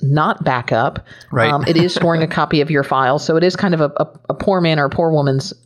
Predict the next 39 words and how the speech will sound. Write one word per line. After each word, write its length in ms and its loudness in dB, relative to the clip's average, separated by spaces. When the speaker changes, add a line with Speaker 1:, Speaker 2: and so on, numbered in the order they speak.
Speaker 1:
backup 360 -2
of 140 -2
some 200 -2
sort. 340 0
Speaker 2:
Well, 120 2
and 120 2
if 100 -2
you 60 0
turn 220 -2
on 200 2
the, 280 2
the, 380 0
um, 360 -2
Pack 240 -2
Rat 260 -2
extension, 520 -6
it 100 -8
really 320 -4
is 100 -2
Speaker 1:
Archive, 200 0
Speaker 2:
backup. 260 -2
Speaker 1:
yeah. 140 -2
Speaker 2:
Yeah. 160 -4
Speaker 1:
Right. 280 -4
Um, 380 0
and 200 0
I'm 140 2
also, 520 2
so 260 0
that, 320 -2
that's 240 -2
one 120 0
of 60 2
the 80 2
things 300 0
that 300 0
allows 400 0
me 180 0
to, 440 0